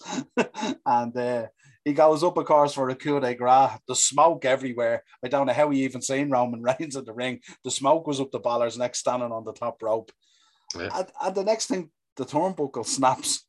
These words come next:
Speaker 1: He goes <laughs> into the ring and, uh, gets, gets brought up, hit with a spear. One, two, three.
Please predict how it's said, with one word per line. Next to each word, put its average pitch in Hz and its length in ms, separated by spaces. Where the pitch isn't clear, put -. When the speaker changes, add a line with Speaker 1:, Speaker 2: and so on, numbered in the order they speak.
Speaker 1:
He 135 140
goes 131 340
<laughs> - 40
into 190 240
the 117 120
ring 113 360
and, 110 340
uh, 107 240
gets, 127 320
gets 123 220
brought 127 340
up, 120 160
hit 139 220
with 117 100
a 107 60
spear. 117 520
One, 120 200
two, 123 240
three. 156 300